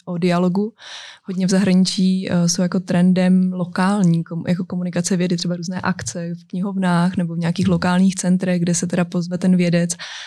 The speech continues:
a řeší se ty témata, která ty lidi opravdu zajímají, který jako něco, že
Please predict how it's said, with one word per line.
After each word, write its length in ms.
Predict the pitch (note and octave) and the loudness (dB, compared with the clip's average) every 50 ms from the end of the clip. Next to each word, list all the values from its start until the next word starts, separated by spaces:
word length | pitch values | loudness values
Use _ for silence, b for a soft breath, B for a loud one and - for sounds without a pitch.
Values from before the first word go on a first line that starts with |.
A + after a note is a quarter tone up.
| B - - | B -6 -2
a 40 | |
řeší 360 | F#3 G3 F#3 F3 - - F#3+ F3+ | 0 2 2 2 2 2 2 2
se 160 | - F#3 F3+ | 2 2 0
ty 100 | G3+ F#3+ | 0 0
témata, 500 | F#3 - F3 F3 F#3 F3+ F3 F3+ F#3 F3+ | 0 0 2 2 2 2 2 0 -2 -4
která 400 | F3+ - F#3+ F3+ F3+ F3+ F3+ F3+ | -2 -2 -2 0 0 2 0 0
ty 120 | F3 G3+ | -2 -2
lidi 200 | F3+ F3+ F3+ F3+ | -4 -4 -4 -6
opravdu 300 | F3+ E3+ F#3 F#3 F#3 G3+ | -4 -2 0 0 2 4
zajímají, 400 | F3+ F#3 F#3 G3 G3 F3 D#3+ D#3+ | 4 4 4 4 4 4 2 0
který 240 | D#3+ - - F#3 E3+ | -2 -2 -2 0 0
jako 420 | F3 F3 E3+ - F#3 F3 E3+ F3 F3 | 0 0 -2 -6 -8 -8 -8 -6 -6
něco, 300 | - F#3 F3+ - - F#3 | -6 -6 -6 -6 -8 -6
že 260 | F3 F#3 F3+ F3+ F3+ | -2 0 2 2 2